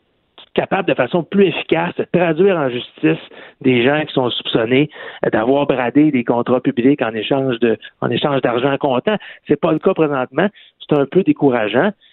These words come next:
mais je, j'ai quand même tendance à faire confiance en, en notre société, en notre système policier, en notre système judiciaire, puis, puis à me dire, ben, dans quelques années, ça va être beaucoup plus, euh, beaucoup plus efficace. Euh,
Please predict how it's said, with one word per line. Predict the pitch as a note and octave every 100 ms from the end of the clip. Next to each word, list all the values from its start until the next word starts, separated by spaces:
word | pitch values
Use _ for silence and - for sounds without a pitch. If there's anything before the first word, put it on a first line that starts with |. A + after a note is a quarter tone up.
| _ -
mais | C3
je, | - - _ - -
j'ai | B2+ B2 B2
quand | D#3 C#3
même | E3 G3
tendance | E3+ D3 D#3+ F#3
à | C3
faire | - C#3
confiance | - D3 B2 - D3 D#3 D#3+ - - - - _ -
en, | A2+ B2
en | A#2+ A#2
notre | A#2+ - -
société, | D#3+ - C#3 A#2 C3 G3+ -
en | A#2+
notre | A#2+ A#2 -
système | - C#3+ C3+
policier, | - B2 A#2 - C3
en | E3+
notre | D3
système | - C#3+ C3
judiciaire, | A#2+ A#2+ - B2 C3+ C#3+
puis, | C3 - - -
puis |
à | C3+
me | B2+ B2
dire, | D3
ben, | C3+
dans | B2 A#2
quelques | - D3 C#3 B2
années, | B2+ A#2+ C#3 D3+ - - -
ça | C#3
va |
être | C3+
beaucoup | C#3+ -
plus, | E3 D3+ C#3+ B2
euh, | B2 A#2+ -
beaucoup | B2+
plus | - D3 C#3+
efficace. | - - E3 E3 - - - - -
Euh, | B2+